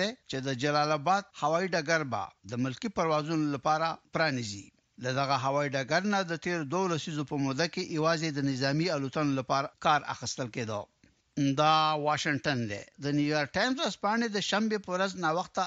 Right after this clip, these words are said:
ریپورټ ورکړی، که څه هم چې د امریکا د پخوانی جمهور رئیس ډانلډ ټرمپ په خلاف د دوه زره یوویشتم میلادي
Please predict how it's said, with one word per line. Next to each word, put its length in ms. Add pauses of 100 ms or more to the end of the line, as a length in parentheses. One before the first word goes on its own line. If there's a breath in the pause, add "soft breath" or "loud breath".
(160)
ریپورټ 340
ورکړی، 400 (220)
که 100 (140)
څه 80 (100)
هم 140 (120)
چې 120 (260)
د 20 (340)
امریکا 380 (140)
د 20 (120)
پخوانی 360 (100)
جمهور 400
رئیس 140 (200)
ډانلډ 380
ټرمپ 260
په 120
خلاف 300 (300)
د 20 (140)
دوه 180
زره 180
یوویشتم 440
میلادي 360